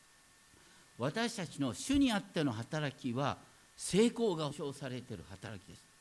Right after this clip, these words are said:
素晴らしい働きです。私たちの労苦は主にあって無駄では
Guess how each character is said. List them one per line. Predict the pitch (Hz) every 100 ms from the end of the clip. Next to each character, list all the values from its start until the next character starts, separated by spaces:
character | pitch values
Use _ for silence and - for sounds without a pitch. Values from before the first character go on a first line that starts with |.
| - -
素 | 104
晴 |
ら | 123
し | 120 110
い |
働 | 90
き | - 90 87 -
で | -
す。 | - - - - - - - - - - -
私 | 113 123 135
た | 117
ち | 98 -
の | 131 143 -
労 | 101 135 131
苦 | 120
は | 98
主 | 92 -
に | 143 104
あ | 95
っ |
て | - 82
無 | 82 107
駄 | 160
で | 156
は | 127